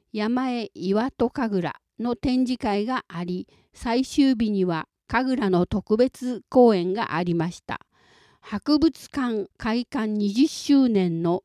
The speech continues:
節目に、地元で守り継がれる文化を知ってもらおうと企画されました。ロビーでは、市の名産品の販売もあり、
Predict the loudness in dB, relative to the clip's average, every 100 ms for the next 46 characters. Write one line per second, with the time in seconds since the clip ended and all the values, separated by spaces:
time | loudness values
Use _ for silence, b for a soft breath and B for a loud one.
0 | -8 -8 -8 -4 -2 -2 -4 -4 -6 -10
1 | _ _ _ _ -4 0 2 6 6 6
2 | 2 2 0 2 2 2 -2 -6 -4 -2
3 | 0 0 0 -2 _ _ -2 0 0 -2
4 | 0 0 -2 -8 _ -2 0 2 2 4
5 | 4 2 0 -4 -6 -10 -6 -6 -6 -4
6 | -2 0 -2 -6 -10 -16 -16 _ b b
7 | b b b 4 6 6 4 4 2 2
8 | -2 -12 _ _ _ _ -8 -2 2 2
9 | 0 -2 0 0 -2 -2 -2 -2 -2 -2
10 | 0 0 0 -6 -4 -2 0 0 2 4
11 | 4 4 0 -4 -6